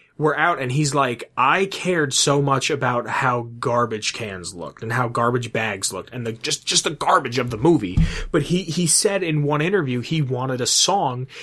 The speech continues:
and he wrote the scene to the song, right? They couldn't get the song cleared. So now that entire part of the movie that was so close to him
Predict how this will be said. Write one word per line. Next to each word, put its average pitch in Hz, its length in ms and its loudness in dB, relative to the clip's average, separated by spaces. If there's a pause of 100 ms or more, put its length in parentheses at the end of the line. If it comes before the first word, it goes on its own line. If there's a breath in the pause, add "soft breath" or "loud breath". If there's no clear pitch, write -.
(140 loud breath)
and 143 140 2
he 147 160 2
wrote 131 380 0
the 156 160 0
scene 147 640 0
to 170 320 0
the 127 140 2
song, 120 480 0
right? 107 400 -2 (560 soft breath)
They 180 140 2
couldn't 220 360 0
get 196 160 2
the 165 80 0
song 175 420 4
cleared. 143 520 0 (180 loud breath)
So - 160 2
now 254 140 4
that 269 140 0
entire 226 600 2
part 185 240 2
of 180 80 0
the 185 60 2
movie 185 280 0
that 143 140 2
was 127 140 2
so 165 240 2
close 143 420 -2
to 131 100 0
him 123 440 -4